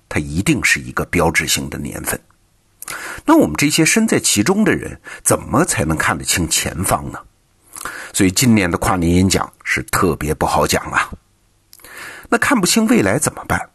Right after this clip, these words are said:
其实有一个办法，就是反过头来看自己的脚下呀，看自己的手头啊，也就是看清自己的基本盘。对，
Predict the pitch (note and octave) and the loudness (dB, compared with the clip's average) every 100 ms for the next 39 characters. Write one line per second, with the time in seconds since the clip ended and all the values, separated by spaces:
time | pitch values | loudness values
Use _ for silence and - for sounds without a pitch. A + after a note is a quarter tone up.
0 | _ _ - A2+ A2 C3 - - C#2 - | _ _ -2 2 4 4 2 -2 0 0
1 | A2+ F2+ - - _ _ - C#4 C4 D#3 | 0 -4 -8 -12 _ _ 2 4 4 0
2 | D#2+ D3 E3+ A#2 F2+ D#2+ - - - F3+ | 0 2 2 2 2 0 -6 -8 0 0
3 | D#3+ E3 B2 B2 D#3+ - - - C3 C#3 | 2 0 0 0 2 0 -2 -2 0 -2
4 | A2 - - - - F#3+ F#3+ C3+ A2+ F#3+ | -4 -12 -16 -4 0 2 0 0 2 2
5 | - - - - G1+ G2 G2 _ _ - | 2 0 -2 -4 0 0 -2 _ _ -6
6 | D2 F2 C#2+ - - - - C3 C#2+ - | 0 2 0 -4 -20 -6 0 0 0 0
7 | F2 D#2+ - D2+ - - D2+ _ _ - | 0 0 0 -2 -4 -6 -10 _ _ -2
8 | F2+ F#2 D2+ - - - - _ _ _ | 0 0 0 -4 -6 -6 -6 _ _ _
9 | _ _ _ - - - - F2+ | _ _ _ -16 -16 -6 -2 -2